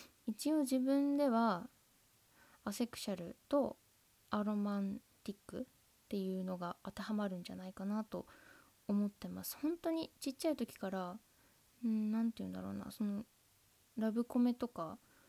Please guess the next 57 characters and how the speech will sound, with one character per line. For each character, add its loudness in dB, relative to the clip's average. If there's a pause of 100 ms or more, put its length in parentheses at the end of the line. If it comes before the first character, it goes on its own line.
(280)
恋 4
愛 6
小 2
説 -4
と -6
か -4
読 0
ん 2
で 0
も -2
全 6
然 2
し 4
っ 2 (180)
く 4
り 2
こ -4
な -2
く -12
て、 -8 (880)
な 0
ん -2
か -10
そ 0
の、 2
人 4
を 4
こ -2
う -4
異 2
性 0
と -10
し -6
て -6
好 -6
き -6
に -2
な -8
る -8
み -4
た -8
い -6
な -6
の -2
も -2
全 4
然 2
な -2
く -12
て、 -14 (840)
な 2
ん 0
か、 -8 (420)
う -2
ん、 -2
二 -2
十 -6